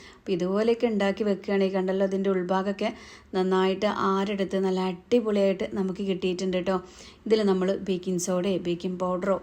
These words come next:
ഒന്നും ചേർക്കുന്നില്ല. അപ്പോൾ അത് ഉണ്ടാക്കാൻ വേണ്ടിയിട്ട് ഇതാ ഞാനിതാ ഒരു കപ്പ് മൈദ മാവാണ് കേട്ടോ എടുത്തിട്ടുള്ളത്.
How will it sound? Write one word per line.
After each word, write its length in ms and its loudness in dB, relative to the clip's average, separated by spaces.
ഒന്നും 500 -2
ചേർക്കുന്നില്ല. 680 0
അപ്പോൾ 180 -2
അത് 100 2
ഉണ്ടാക്കാൻ 460 4
വേണ്ടിയിട്ട് 360 2
ഇതാ 180 -2
ഞാനിതാ 400 2
ഒരു 220 4
കപ്പ് 340 -2
മൈദ 300 0
മാവാണ് 380 4
കേട്ടോ 140 0
എടുത്തിട്ടുള്ളത്. 600 0